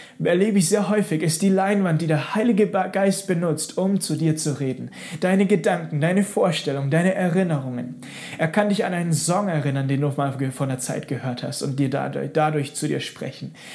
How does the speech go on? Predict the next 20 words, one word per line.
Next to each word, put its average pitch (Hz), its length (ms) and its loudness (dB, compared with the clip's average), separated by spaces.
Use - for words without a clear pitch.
Er 165 100 2
kann 190 260 0
dir 196 120 4
eine 180 100 2
Vorstellung 160 600 0
geben, 139 180 -2
er 143 80 -4
kann 185 240 -2
dir 190 60 4
einen 180 180 0
ganzen 175 300 0
Film 214 340 0
hier 151 140 2
zeigen. 131 420 -2
Er 170 120 0
kann 196 360 0
dir... 190 320 4
Erinnerungen 156 840 4
wieder 151 200 4
hervorrufen. 135 840 -2